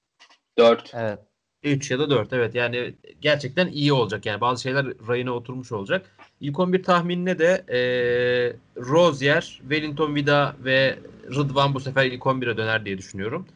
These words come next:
Speaker 3: Önlerinde, e, Mensah bence yine ilk on bir başlayacaktır. Joseph Atiba, Mensah, Enkudu, L-, Enkudu, Larin, Güven mi yoksa Güven'in yerine Hasic ilk on bir,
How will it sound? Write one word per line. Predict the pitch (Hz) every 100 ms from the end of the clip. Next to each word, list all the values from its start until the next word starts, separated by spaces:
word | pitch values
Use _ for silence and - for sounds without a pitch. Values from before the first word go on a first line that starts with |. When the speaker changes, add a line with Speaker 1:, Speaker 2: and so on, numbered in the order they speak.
| _ _
Speaker 3:
Önlerinde, | - 160 160 160 151 151 165 151 -
e, | 87 120 113 117 117
Mensah | 123 147 143 147 143
bence | 147 143
yine | 151
ilk | 143 143
on | 139
bir | 143 139
başlayacaktır. | 135 - 135 135 139 139 139 _
Joseph | - 123 131
Atiba, | 131 127 123
Mensah, | 117 127 127 139 147 - _ _ _ _ _ -
Enkudu, | 131 135 139 135 143 143 143 _ _ _
L-, | 117 117 123 98 - _ _ _ _ _ _
Enkudu, | 139 147 147 185 170
Larin, | 175 196 147 - _ -
Güven | 127 123 139 185 190
mi | 180 196 190 180 -
yoksa | 135 147 143 175 175 170 - _ _ _ _ -
Güven'in | 120 131 156
yerine | 170 156 147 151
Hasic | 147 143 143 156 143 - _ _ _ - _ -
ilk | 127 120
on | 143 135
bir, | 139 143